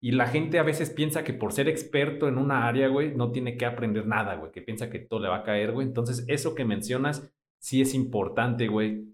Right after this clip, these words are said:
que se considere, güey. Tienes que estarte capacitando constantemente, güey, en temas que posiblemente no son tanto de tu agrado, a ti te mama el diseño, lo que sea,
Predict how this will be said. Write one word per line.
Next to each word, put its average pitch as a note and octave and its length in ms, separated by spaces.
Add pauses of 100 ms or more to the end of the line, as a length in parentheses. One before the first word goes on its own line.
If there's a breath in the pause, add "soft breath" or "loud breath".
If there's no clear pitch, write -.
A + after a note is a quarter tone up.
(120)
que F#2+ 160
se - 300
considere, F#2+ 580
güey. D#2+ 220
Tienes C3 280
que C#3 120
estarte C3+ 420
capacitando G#2+ 800
constantemente, C3+ 880
güey, D#3+ 200 (440 loud breath)
en G#2+ 220
temas D3+ 320
que C#3+ 100
posiblemente C#3+ 960
no A#2+ 260
son D#3 280
tanto D#3+ 260
de B2+ 80
tu G#2 100
agrado, F2+ 340
a C3 60
ti B2+ 80
te B2 140
mama A#2 320
el A#2 80
diseño, G#2+ 380
lo G#2 120
que - 120
sea, B2+ 400